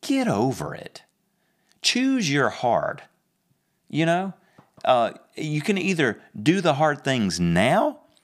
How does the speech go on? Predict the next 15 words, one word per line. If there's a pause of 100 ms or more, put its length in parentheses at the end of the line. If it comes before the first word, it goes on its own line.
(200)
and
reap
the
blessing
and
benefit
later, (400)
or
you
can
try
to (460)
glide
through,
p-,